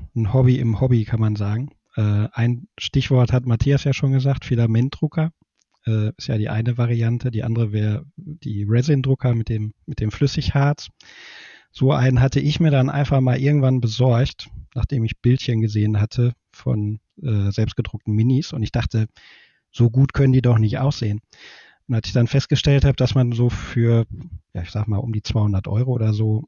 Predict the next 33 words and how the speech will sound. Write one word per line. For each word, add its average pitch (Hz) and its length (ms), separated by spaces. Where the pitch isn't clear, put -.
äh, 101 360
da 104 160
schon 120 180
einsteigen 98 640
kann 95 260
in 90 120
das 98 200
Hobby. 107 300
Naja, 92 220
gut, - 220
mit 107 180
Material 98 480
vielleicht 95 320
noch 98 100
ein 95 60
klein 107 240
bisschen 101 320
mehr. 104 260
Äh, 135 580
führte - 680
das 208 220
dann 185 180
über 180 180
die 170 120
Jahre 160 360
dahin, 151 340
dass 139 160
hier 143 260
im 123 80
Moment, 127 300
glaub 135 140
ich, 123 120
fünf - 440